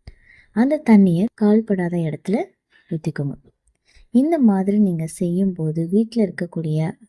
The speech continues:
அந்த நெகட்டிவ் எல்லாமே போயிட்டு நல்ல பாசிட்டிவ் எனர்ஜி கிடைக்கும். இதனால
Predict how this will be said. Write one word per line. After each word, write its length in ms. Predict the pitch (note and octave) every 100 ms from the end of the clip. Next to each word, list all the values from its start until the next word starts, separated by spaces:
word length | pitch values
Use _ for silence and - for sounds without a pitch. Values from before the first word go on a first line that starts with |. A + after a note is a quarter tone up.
| _
அந்த 520 | - E3 D#3 D#3 F#3 - - - -
நெகட்டிவ் 420 | F#3 G3+ A3 A#3+
எல்லாமே 480 | G#3+ E3+ E3 E3 F#3+
போயிட்டு 640 | G#3 D#3+ D3+ - D#3+ E3+ - _ _ _
நல்ல 240 | G3+ C4
பாசிட்டிவ் 640 | D4+ G3+ F3+ F#3 - A3 F3+
எனர்ஜி 340 | E3 D#3+ G3
கிடைக்கும். 540 | - D3 - D#3 D#3+ -
இதனால 440 | F#3+ F3 E3+ F3